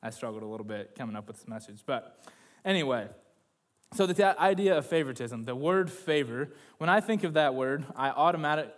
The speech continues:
I automatically think, for some reason, not sure why my brain goes here, but I think of an icebreaker. So an icebreaker question usually is,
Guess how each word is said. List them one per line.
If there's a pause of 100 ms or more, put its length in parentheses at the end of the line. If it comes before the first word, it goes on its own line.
I
automatically
think, (480)
for
some
reason,
not
sure
why
my
brain
goes
here,
but
I
think
of (140)
an
icebreaker. (440)
So
an
icebreaker
question
usually
is,